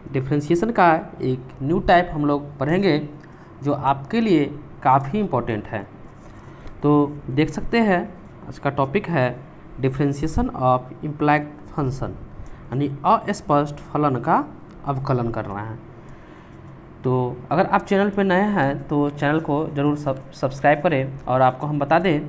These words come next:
कि टेंथ का भी मैथ स्टार्ट हो चुका है। इसमें पहला वीडियो हमने एपी का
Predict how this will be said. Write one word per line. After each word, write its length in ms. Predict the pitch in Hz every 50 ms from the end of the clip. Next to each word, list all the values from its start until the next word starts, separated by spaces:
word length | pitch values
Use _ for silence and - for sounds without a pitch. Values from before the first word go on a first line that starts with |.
| - - - - - -
कि 240 | - - 165 143 131 135 135 - - -
टेंथ 280 | 143 135 139 143 139 -
का 240 | - 180 175 165 151 - - - - - - - - -
भी 140 | 143 175 175 139 131 135 - - - - - - -
मैथ 260 | 143 147 147 147 147 147
स्टार्ट 300 | 143 - 151 139 139 -
हो 60 | 139
चुका 280 | 135 151 147 - 190 190
है। 180 | 185 180 135 131 139 131 - - - - - - - -
इसमें 300 | - - 143 139 131 135
पहला 200 | 143 135 143 147
वीडियो 380 | 151 147 147 151 151 147 147 147 - - - - - - - - - -
हमने 200 | 139 147 147 135 123 135 - -
एपी 240 | 143 139 135 165 175
का 180 | 175 156 127